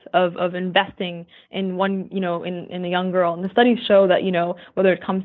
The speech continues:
to, um, reducing maternal mortality, um, or ensuring that her children will be, um, educated, and even just contributing to the country's G D P, like, there's so many benefits that come from ensuring that young girls, um, not only are in school, but remain in school.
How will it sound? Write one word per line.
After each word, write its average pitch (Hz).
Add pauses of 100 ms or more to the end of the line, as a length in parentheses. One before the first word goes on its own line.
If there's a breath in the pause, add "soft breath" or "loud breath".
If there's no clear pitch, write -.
(140)
to, 175
um, 170 (220 loud breath)
reducing 202
maternal 196
mortality, 208 (260 loud breath)
um, 180
or 180
ensuring 208
that 180
her 247
children 180
will 175
be, 180 (140)
um, 175
educated, 185
and 185
even 240
just 208 (260)
contributing 214
to -
the 196
country's 190
G 185
D 185
P, 190
like, 180
there's 185
so 202
many 196 (240 loud breath)
benefits 185
that 175
come 185
from 185
ensuring 175 (440 loud breath)
that 185
young 185
girls, 175 (300 loud breath)
um, 175
not 190
only 190
are 170
in 208
school, 202
but 170
remain 185
in 175
school. 202